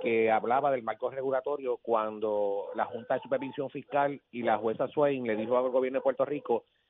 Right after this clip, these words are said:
que abrieran una subasta para que las compañías de electricidad del mundo vinieran a Puerto Rico y vieran cómo estaba nuestro sistema para hacer un consorcio y trabajar.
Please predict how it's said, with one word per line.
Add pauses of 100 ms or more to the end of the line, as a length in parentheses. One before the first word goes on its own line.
(480)
que
abrieran
una
subasta
para
que (120)
las
compañías (260)
de
electricidad
del
mundo
vinieran
a
Puerto
Rico
y
vieran
cómo
estaba
nuestro
sistema (540)
para (200)
hacer
un
consorcio
y
trabajar.